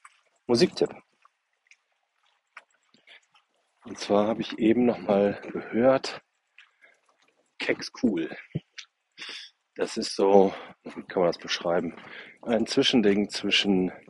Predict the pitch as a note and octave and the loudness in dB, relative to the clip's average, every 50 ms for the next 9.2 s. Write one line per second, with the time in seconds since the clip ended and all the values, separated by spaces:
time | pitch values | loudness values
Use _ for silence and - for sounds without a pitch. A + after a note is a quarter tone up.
0 | - - - _ _ _ _ _ _ _ _ G#2 G2 F#2+ F#2 F2 F2 F2 E2+ F2 | -20 -20 -20 _ _ _ _ _ _ _ _ 0 4 6 8 8 8 6 6 4
1 | F2 F2 - - - B2 A#2 A2 G2+ - - A2+ A2 A#2 B2 B2 B2 A#2 A#2 A#2 | 0 -4 -8 -6 -4 -2 -2 -2 -2 -2 2 2 4 4 4 4 4 4 4 2
2 | - - A#2 G#2 G2 - _ _ _ _ _ _ _ _ _ _ _ _ _ _ | 0 -2 -2 -2 -2 -6 _ _ _ _ _ _ _ _ _ _ _ _ _ _
3 | _ _ _ _ _ _ _ G#2 G2 G2 F#2+ F#2 E2+ - G#2+ A#2 - - - G#2 | _ _ _ _ _ _ _ -2 0 2 2 0 0 2 0 0 0 2 4 6
4 | G#2 G#2 - - - - - - _ _ _ _ _ F#2+ F#2 F#2 F2+ F2+ - - | 6 6 4 0 -18 -20 -20 -20 _ _ _ _ _ 0 2 4 4 4 2 0
5 | E2+ E2 - - - - _ _ _ _ _ _ _ _ _ _ _ _ _ _ | -6 -8 -10 -12 -14 -14 _ _ _ _ _ _ _ _ _ _ _ _ _ _
6 | _ _ _ _ _ _ _ _ _ _ _ - F2+ E2+ E2+ F2 F2+ F2+ F2+ F2+ | _ _ _ _ _ _ _ _ _ _ _ -8 -2 2 4 6 8 10 10 10
7 | F2+ F2+ F2+ F2+ - - - - - _ _ _ _ _ _ _ _ _ _ _ | 10 8 6 2 -2 -8 -16 -20 -20 _ _ _ _ _ _ _ _ _ _ _
8 | _ _ _ _ _ _ _ _ _ _ _ _ _ _ - - - - D2 - | _ _ _ _ _ _ _ _ _ _ _ _ _ _ -18 -16 -14 -14 -14 -12
9 | - D#2 D#2 D#2 | -10 -8 -10 -10